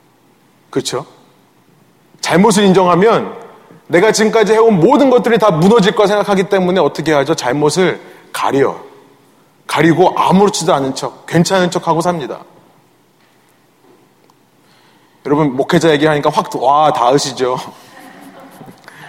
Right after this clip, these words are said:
저는요, 그것이 오늘 하나님이 여러분에게 말씀하시는 것이고, 오늘 여러분에게 요구하시는 것이라는 말씀을 드리고 싶은 겁니다.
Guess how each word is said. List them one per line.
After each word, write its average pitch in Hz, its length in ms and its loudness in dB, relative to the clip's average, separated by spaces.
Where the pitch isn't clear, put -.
저는요, 156 560 2
그것이 175 760 0
오늘 185 500 4
하나님이 214 520 0
여러분에게 139 480 0
말씀하시는 117 640 -8
것이고, 107 600 -12
오늘 165 340 2
여러분에게 131 500 -2
요구하시는 123 540 -6
것이라는 110 320 -10
말씀을 101 300 -10
드리고 101 240 -12
싶은 131 220 -14
겁니다. 90 320 -18